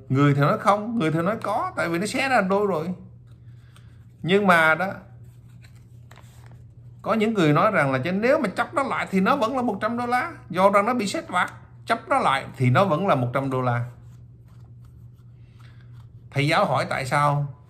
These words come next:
thì học sinh nói rằng là, "Chứ vì xé nó, nó đứng rời ra mỗi một bên, nó không có cái ý nghĩa gì hết, nó không có, có giá trị năm mươi đô la được, nhưng mà nó đứng rời ra là không có được, nó phải là chính nó chập lại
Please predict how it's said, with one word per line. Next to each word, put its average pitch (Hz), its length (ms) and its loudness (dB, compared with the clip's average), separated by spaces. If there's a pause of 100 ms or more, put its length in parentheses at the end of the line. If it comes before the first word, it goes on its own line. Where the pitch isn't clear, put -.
(1040)
thì 127 340 2
học 117 220 -4
sinh 165 200 -4
nói 170 180 2
rằng 143 180 0
là, 123 100 2
"Chứ 151 300 -4 (1080)
vì 151 180 -2
xé 240 420 0
nó, 262 260 2
nó 202 200 2
đứng 226 320 -2
rời 160 340 4
ra 175 180 0
mỗi 180 200 0
một 170 160 -4
bên, 170 240 0
nó 202 80 -2
không 185 200 -6
có - 60 -14
cái 208 140 -6
ý 202 220 -6
nghĩa 165 220 -4
gì 139 180 -2
hết, 143 220 -2 (220)
nó 160 120 -2
không 147 240 -4
có, 175 180 -2
có 190 60 -2
giá 185 180 -2
trị 104 240 -10
năm 123 180 -4
mươi 127 140 -12
đô 123 80 -4
la 117 200 0
được, 92 260 -8
nhưng 127 200 -2
mà 113 120 0
nó 131 60 -2
đứng 175 160 -2
rời 107 240 0
ra 110 120 2
là 101 100 -6
không 101 160 -10
có 117 100 -8
được, 80 260 -12 (300)
nó 151 140 -2
phải - 240 -10
là 120 120 -2
chính 220 340 -2
nó 196 260 0 (1080)
chập - 200 -6
lại 90 300 -6